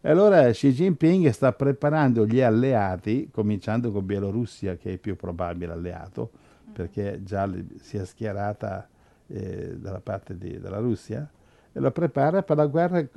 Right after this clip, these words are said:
Speaker 1: eh, con Taiwan che viene.
Speaker 2: In fact, eh, infatti c'è questa notizia da Taiwan News, dice,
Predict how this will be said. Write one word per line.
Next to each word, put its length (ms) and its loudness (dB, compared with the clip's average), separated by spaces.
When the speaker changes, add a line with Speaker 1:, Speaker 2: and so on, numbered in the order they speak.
Speaker 1:
eh, 480 0
con 260 2
Taiwan 600 0
che 240 2
viene. 760 -4
Speaker 2:
In 80 -4
fact, 360 -6
eh, 180 -4
infatti 420 -4
c'è 280 -8
questa 640 -6
notizia 480 -2
da 180 0
Taiwan 680 0
News, 520 -2
dice, 500 -6